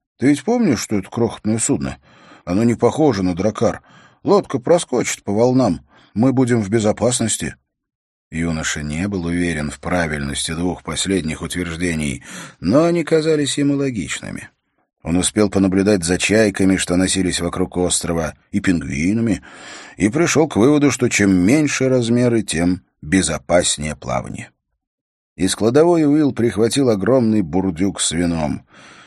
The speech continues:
Хмельной напиток он вылил и заменил его водой. На вкус похуже, зато вода поможет им выжить. Уилл аккуратно положил бурдюк на дно ялика и тщательно проверил весла, руль, крошечную мачту и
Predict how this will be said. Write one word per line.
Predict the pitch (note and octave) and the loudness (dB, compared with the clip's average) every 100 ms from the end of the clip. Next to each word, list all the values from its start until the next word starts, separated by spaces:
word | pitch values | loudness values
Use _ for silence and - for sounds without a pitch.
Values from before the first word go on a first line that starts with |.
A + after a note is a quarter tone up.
| - | -20
Хмельной | - E2+ A#2 D#3+ F3 | -8 0 2 4 4
напиток | D#3+ D3 D#3+ C#3+ C3+ D3+ | 2 2 2 2 2 2
он | D3 | 2
вылил | D3 F#3+ C#3 F#2+ E2 | 2 2 4 2 0
и | |
заменил | D#2+ F2+ A#2 C#3+ C#3 | 0 2 4 4 2
его | C3 C3 | 2 2
водой. | C3 C#3+ D3 F#2 - - - _ - | 0 0 -2 -4 -6 -16 -20 _ -4
На | F#2 | -4
вкус | A2+ A3 F#3 | -2 -2 -2
похуже, | - - - D3+ D3+ D3+ B2+ - - - - _ | -4 -6 -2 0 2 0 -2 -8 -20 -20 -20 _
зато | - B2 F#3 | 0 2 4
вода | F3 A2 G2+ D3+ | 4 4 4 2
поможет | B2+ A2 A#2 A2 G#2+ | 2 2 2 0 -2
им | A2 A#2 | -2 0
выжить. | A#2+ F#2 A#1 - - - - _ _ _ _ _ _ _ _ _ F2 | 0 -2 -6 -8 -8 -10 -14 _ _ _ _ _ _ _ _ _ 0
Уилл | B2+ D3 | 4 4
аккуратно | C3 B2+ B2+ C3 A2 G#2+ | 2 4 4 4 2 0
положил | A2 G#2+ G#2+ A2+ A2+ | 2 2 2 2 2
бурдюк | F2+ G2+ F2+ A2 - | 0 0 0 -2 0
на | F#2 | -2
дно | E2+ F#2+ A2 | 2 2 4
ялика | G2 B2+ G#2+ F#2+ G2 | 4 4 2 0 -2
и | |
тщательно | E2+ - C3 A2+ G2+ G2+ | 0 0 0 0 0 -2
проверил | - G2 G2+ G2 E2 D#2+ | -2 0 0 0 -2 -2
весла, | G2+ C3+ A#2 - D#2 | -2 -2 -2 -6 -6
руль, | D2+ A2 A#2+ G2 | -4 -2 -2 -6
крошечную | - G2 A2 F2+ - D2+ D2 | -4 -4 -4 -6 -6 -4 -4
мачту | C#2 D#2+ G#2 - - D#2+ | -4 -2 -4 -6 -10 -8
и | D#2 | -8